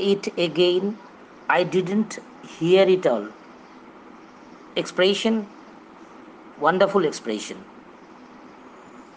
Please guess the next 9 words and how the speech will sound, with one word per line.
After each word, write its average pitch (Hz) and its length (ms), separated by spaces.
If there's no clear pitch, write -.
"By 202 100
Jove," 202 340
that 160 220
means 226 340
he 185 220
swears 190 360
by 196 280
God 165 320
Job. 156 260